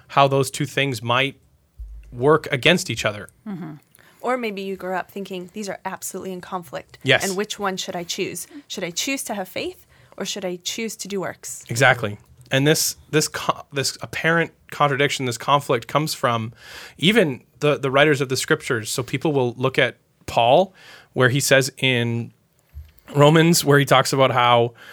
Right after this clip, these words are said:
Speaker 1: no one is justified by works of the law, but that a person is justified by faith,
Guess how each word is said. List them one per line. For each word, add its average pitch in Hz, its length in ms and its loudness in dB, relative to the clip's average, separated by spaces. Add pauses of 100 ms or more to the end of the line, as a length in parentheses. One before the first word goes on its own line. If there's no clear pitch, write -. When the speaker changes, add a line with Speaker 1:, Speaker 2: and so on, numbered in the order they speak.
(240)
Speaker 1:
no 127 160 6
one 147 140 6
is 120 140 2
justified 127 880 4
by 123 180 6
works 123 300 0
of 127 40 -6
the 120 60 2
law, 117 300 6
but 123 280 0
that 123 140 4
a 113 40 2
person 131 320 -2
is 120 100 0
justified 135 480 2
by 147 140 6
faith, 160 400 2